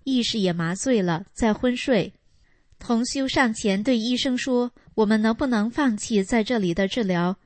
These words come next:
把人接走？”医生问清同修与 A 关系后说：“您与病人关系比较远，也不是拿钱的，所以我们不能考虑您的意见。”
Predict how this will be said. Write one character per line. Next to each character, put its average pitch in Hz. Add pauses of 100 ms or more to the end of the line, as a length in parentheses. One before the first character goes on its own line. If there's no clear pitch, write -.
把 214
人 190
接 262
走？” 180 (640)
医 262
生 269
问 262
清 262
同 220
修 247
与 196
A 254
关 285
系 240
后 208
说 214 (560)
：“您 233
与 233
病 247
人 208
关 277
系 240
比 185
较 247
远， 180 (200)
也 214
不 208
是 247
拿 202
钱 180
的， 185 (240)
所 -
以 277
我 240
们 190
不 269
能 214
考 202
虑 208
您 185
的 226
意 247
见。” 190